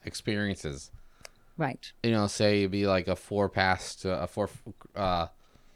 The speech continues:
Speaker 1: a family of four pass to the zoo or
Speaker 2: Right, a baseball game
Speaker 1: or a
Speaker 2: or
Speaker 1: baseball
Speaker 2: something
Speaker 1: game,
Speaker 2: like that.
Speaker 1: like, you know,
Speaker 2: Right.
Speaker 1: like, it's like the
Speaker 2: Right.
Speaker 1: that's more of like, uh, the idea that, that came from, uh,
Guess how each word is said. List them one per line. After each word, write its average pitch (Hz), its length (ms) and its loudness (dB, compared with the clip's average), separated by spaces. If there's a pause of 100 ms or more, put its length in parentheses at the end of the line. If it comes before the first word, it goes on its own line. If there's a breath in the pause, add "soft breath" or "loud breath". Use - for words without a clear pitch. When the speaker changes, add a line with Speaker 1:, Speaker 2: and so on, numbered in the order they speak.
(300 soft breath)
Speaker 1:
a - 40 -8
family 113 300 -2
of 101 80 -4
four 110 160 0
pass 101 340 2
to 110 120 0
the 98 100 4
zoo 90 340 2
or 78 480 -4 (220)
Speaker 2:
Right, 156 140 4
a 139 40 -6
baseball 151 380 0
game 143 200 -2
Speaker 1:
or 143 60 2
a - 40 4
Speaker 2:
or - 20 0
Speaker 1:
baseball 113 420 2
Speaker 2:
something 92 200 0
Speaker 1:
game, 90 140 2
Speaker 2:
like 82 80 4
that. 87 160 0
Speaker 1:
like, 85 100 -2
you - 100 -4
know, 98 80 0
Speaker 2:
Right. 92 40 -2 (120)
Speaker 1:
like, 82 100 -6
it's 95 260 -6
like 95 220 2
the 85 320 0 (320)
Speaker 2:
Right. 131 240 -6
Speaker 1:
that's 117 260 4
more 123 200 4
of 110 80 0
like, 104 320 4
uh, 90 340 4 (460)
the 107 80 2
idea 107 520 6
that, 92 400 4
that 113 200 6
came 98 220 0
from, 95 320 -2
uh, 82 260 0